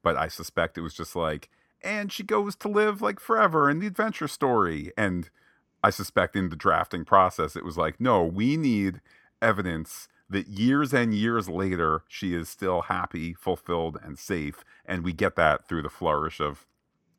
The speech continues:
science fiction here with her returning her adult, uh, form. Um, Rukia says, "Indeed, she's happy and safe.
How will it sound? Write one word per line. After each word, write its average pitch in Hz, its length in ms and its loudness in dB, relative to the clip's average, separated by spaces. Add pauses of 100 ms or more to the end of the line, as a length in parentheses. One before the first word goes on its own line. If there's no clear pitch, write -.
(100)
science 87 260 -4
fiction 78 280 -8
here 76 180 -4
with 73 220 -10
her 73 300 0
returning 78 460 -6
her 76 140 -4
adult, 73 360 -6 (500)
uh, 71 160 -2
form. 82 540 -2 (640)
Um, 85 640 0 (400)
Rukia 123 440 0
says, 95 480 0
"Indeed, 90 420 -6
she's 78 180 -12
happy 82 300 -10
and 78 120 -10
safe. 90 380 -6